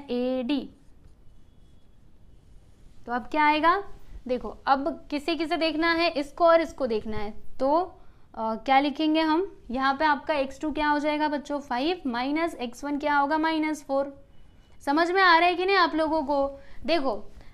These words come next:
यहाँ पे जो, अ, लिखा रहेगा ना, उन्हीं दोनों पॉइंट्स को लेना, बाकी और किसी को मत लेना, ठीक है। तो यहाँ पे क्या लिखा है, ए और डी, तो इन दोनों को, इन दोनों को ढक दो, बस इन दोनों को देखो तभी समझेगा, ठीक है। प्लस फिर यहाँ पे देखो वाई टू क्या है बच्चों, माइनस फ़ोर,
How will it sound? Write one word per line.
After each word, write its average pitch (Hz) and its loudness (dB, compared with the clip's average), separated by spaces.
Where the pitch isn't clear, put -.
यहाँ 277 6
पे 349 4
जो, 330 4
अ, 339 4
लिखा 269 4
रहेगा 330 6
ना, 320 6
उन्हीं 320 4
दोनों 359 4
पॉइंट्स 330 2
को 349 0
लेना, 294 2
बाकी 269 4
और 339 6
किसी 320 -2
को 330 2
मत 330 2
लेना, 311 2
ठीक 262 0
है। 349 4
तो 269 -2
यहाँ 254 2
पे 277 -2
क्या 330 4
लिखा 330 4
है, 339 6
ए 320 2
और 349 6
डी, 311 2
तो - -4
इन 349 2
दोनों 370 4
को, 370 4
इन 294 2
दोनों 311 0
को 320 0
ढक 240 -2
दो, 349 6
बस 349 6
इन 349 4
दोनों 294 2
को 277 2
देखो 202 -2
तभी 262 -4
समझेगा, 208 -8
ठीक 262 -6
है। 277 -2
प्लस 302 -2
फिर 381 0
यहाँ 269 2
पे 269 -2
देखो 226 -6
वाई 247 0
टू 285 -4
क्या 320 0
है 311 2
बच्चों, 302 -4
माइनस 277 -2
फ़ोर, 311 0